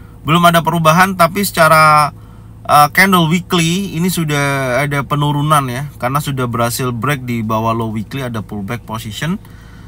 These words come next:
Oke, sekarang kita akan identifikasi di time frame empat jam.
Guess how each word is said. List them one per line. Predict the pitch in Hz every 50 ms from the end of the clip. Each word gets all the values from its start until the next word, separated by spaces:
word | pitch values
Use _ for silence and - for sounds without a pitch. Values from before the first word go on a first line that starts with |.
| - -
Oke, | - 160 151 165 160
sekarang | - 175 180 190
kita | 175 180 170 175 165
akan | 175 180 180
identifikasi | 175 165 160 156 156 156 160 151 165 - - 156 170 - 190 190
di | 165 156 147 117
time | 104 131 127 127 131 127
frame | 156 151 147 151 151 143 - 123
empat | 110 123 117
jam. | 110 107 107 98 95